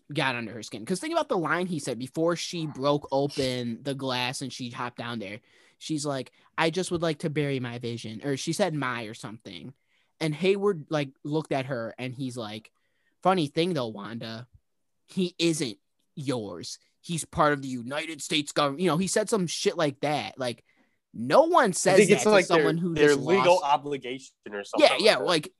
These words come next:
Speaker 1: Wanda, the funny thing is, like, it's not yours. It's our legal and moral obligation to do this. Like,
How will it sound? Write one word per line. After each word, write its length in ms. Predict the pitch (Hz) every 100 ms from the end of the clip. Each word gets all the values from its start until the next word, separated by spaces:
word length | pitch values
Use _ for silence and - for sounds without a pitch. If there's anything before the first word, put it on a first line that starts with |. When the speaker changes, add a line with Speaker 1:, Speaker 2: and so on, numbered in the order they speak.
| -
Speaker 1:
Wanda, 360 | 165 190 190
the 80 | 135
funny 220 | 127 180
thing 160 | 170 160
is, 180 | 170 147
like, 200 | 131 - -
it's 220 | 156 -
not 260 | 139 139 139
yours. 260 | 120 101 113
It's 140 | 143
our 120 | 143
legal 340 | 135 151 160 151
and 100 | 131
moral 220 | 139 135
obligation 520 | 135 123 131 135 127
to 60 | 113
do 160 | 123
this. 220 | 107 107
Like, 220 | 135 127